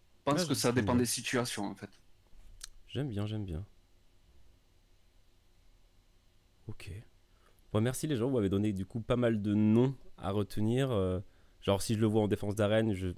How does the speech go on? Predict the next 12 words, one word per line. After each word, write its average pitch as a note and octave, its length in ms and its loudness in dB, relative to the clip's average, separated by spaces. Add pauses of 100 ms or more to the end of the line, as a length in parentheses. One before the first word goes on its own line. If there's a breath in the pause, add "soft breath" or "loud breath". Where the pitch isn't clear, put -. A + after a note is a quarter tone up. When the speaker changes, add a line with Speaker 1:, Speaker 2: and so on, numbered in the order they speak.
(220)
Speaker 2:
maintenant, F#2 280 0
j'ai F#2 160 -2
retenu F#2 220 -2
un F#2 60 0
peu F#2 100 4
les F#2+ 100 4
skills, G2+ 320 -8
je F2 100 -6
vois F2+ 240 0 (460 soft breath)
ce - 100 -20
qu'il G2 120 -2
fera. - 340 -2